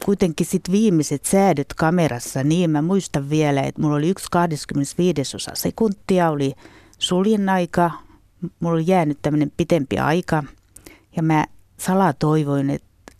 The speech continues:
kun oli hieno iltavalo, että jos nyt tosta metsän edestä menisi joku hieno parvi. Ei tullut mielenkään, että sieltä tulisi tällainen joutsenparvi ja toive toteutui. Ja kun mulla oli kameran pitkän putken säädöt,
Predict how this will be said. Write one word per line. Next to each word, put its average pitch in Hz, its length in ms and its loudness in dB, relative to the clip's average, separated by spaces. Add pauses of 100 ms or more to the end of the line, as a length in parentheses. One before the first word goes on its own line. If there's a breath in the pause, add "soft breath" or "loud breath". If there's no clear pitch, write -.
(120)
kun 143 200 0
oli 143 200 -2
hieno 147 260 0
iltavalo, 135 640 -4
että - 200 -10
jos - 140 -8
nyt 190 240 0
tosta 156 420 -4 (580 loud breath)
metsän 156 400 -2
edestä 135 580 -2
menisi 135 480 -2
joku 135 340 -4 (140)
hieno 139 220 -2
parvi. - 520 -2 (880 soft breath)
Ei 165 100 -2
tullut 160 240 0
mielenkään, 131 480 0
että - 140 -12
sieltä 139 160 -4
tulisi 139 300 -4
tällainen 139 360 -2
joutsenparvi 160 840 -2
ja 147 160 -2 (540 soft breath)
toive 180 280 2 (120)
toteutui. 139 720 0
Ja 127 120 -2
kun 151 160 -4
mulla 147 180 2
oli 139 100 -2
kameran 160 600 0
pitkän 143 380 -2 (160)
putken 135 400 -6 (140)
säädöt, 170 400 -2